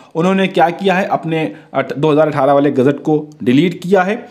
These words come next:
और उसके जगह पर सुप्रीम कोर्ट का आदेश अपलोड किया है और ये, अ, नोटिस जो है सभी राज्यों को भेज दी है कि हम उस गजट को रद्द कर रहे हैं और हम माननीय सुप्रीम कोर्ट के फैसले को मान रहे हैं। और इसलिए हम कोई भी अब रिव्यू याचिका नहीं दाखिल करेंगे,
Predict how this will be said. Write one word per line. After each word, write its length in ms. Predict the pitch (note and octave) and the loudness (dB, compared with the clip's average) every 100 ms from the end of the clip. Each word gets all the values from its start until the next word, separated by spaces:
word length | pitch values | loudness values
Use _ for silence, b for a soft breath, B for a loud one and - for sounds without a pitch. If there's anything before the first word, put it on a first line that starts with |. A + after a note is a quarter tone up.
| B B D3 | B B 0
और 140 | E3+ | 2
उसके 240 | E3+ E3+ | 2 0
जगह 320 | E3+ D#3 D3+ E3 | 2 2 2 0
पर 180 | F#3 | 0
सुप्रीम 440 | G3+ D#3 - D3+ D#3 | -2 -4 0 2 2
कोर्ट 240 | D3+ C3+ | 2 0
का 140 | - C3 | 2 2
आदेश 440 | A#2 B2 D#3 C#3+ | 2 2 2 0
अपलोड 440 | D3 F3+ F#3 F3 | -2 2 0 0
किया 160 | F#3+ F#3+ | 0 0
है 100 | F#3+ | 2
और 220 | A3 C#3+ | 0 0
ये, 340 | A#2+ C#3+ D#3 - | 2 0 -2 -2
अ, 40 | |
नोटिस 500 | B2+ A#2+ A#2+ A#2 C3+ | 0 2 0 0 -2
जो 100 | A#2 | -2
है 380 | A2 D#3 A#3+ - _ | -4 -6 -8 -14 _
सभी 300 | - A#2+ C3+ | -6 -2 0
राज्यों 340 | A2+ G#2 A#2 | 0 0 -2
को 140 | A#2 G3+ | 0 2
भेज 220 | G#3+ E3 | 2 0
दी 220 | G#2+ G2+ | -2 -2
है 100 | C3 | -2
कि 200 | - D3+ | -4 -2
हम 200 | C#3 D3 | -2 0
उस 160 | C#3 C3 | -2 0
गजट 300 | B2+ C3 C3 | 0 0 0
को 340 | D#3+ G#3+ B B B - | 0 0 B B B -4
रद्द 300 | A2 C3+ D3+ | -2 0 -2
कर 200 | E3 D#3+ | 0 0
रहे 140 | E3 | 0
हैं 100 | F3+ | 0
और 220 | A#3 C#3+ C#3+ | 2 2 2
हम 200 | D#3+ C#3 | 0 0
माननीय 320 | B2+ D3 G#3 | 0 2 0
सुप्रीम 420 | - D3 - D3+ | -2 -4 -2 -2
कोर्ट 240 | D3 B2 | 0 -2
के 80 | - | -2
फैसले 380 | D3+ G#2+ F#2+ G#2 | -2 -2 -2 -4
को 180 | G#2+ D3+ | 0 0
मान 280 | B2+ F2 E2+ | 0 -2 -4
रहे 180 | C#2+ | -8
हैं। 160 | A#1 - B B B | -10 -14 B B B
और 260 | G#2 A#2 | 2 4
इसलिए 340 | B2 F3 F#3 G3 | 2 0 2 2
हम 100 | F#3+ | 2
कोई 200 | F#3+ F3+ | 0 2
भी 100 | F#3 | 2
अब 160 | D#3 | 2
रिव्यू 280 | D3 D3 F3 | 2 2 4
याचिका 380 | E3+ C#3+ - D#3 | 4 2 0 0
नहीं 180 | D#3 D3+ | 0 0
दाखिल 320 | C#3+ C3 D3 | 0 0 -2
करेंगे, 500 | D3 C#3 C#3+ C#3+ D3 | -2 0 2 2 2